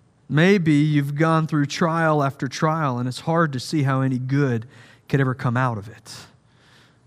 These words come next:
But we need to let those seasons be the great teachers in your life. Isaiah forty-eight ten says, "Behold, I have refined you,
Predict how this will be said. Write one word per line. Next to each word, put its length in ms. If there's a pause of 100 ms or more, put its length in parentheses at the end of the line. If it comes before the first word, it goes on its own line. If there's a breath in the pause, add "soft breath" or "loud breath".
But 80
we 120
need 120
to 80
let 220
those 220
seasons 680 (380 soft breath)
be 160
the 100
great 600 (320)
teachers 640 (200 soft breath)
in 140
your 160
life. 460
Isaiah 320
forty-eight 560
ten 260
says, 220
"Behold, 500
I 120
have 160
refined 580
you, 200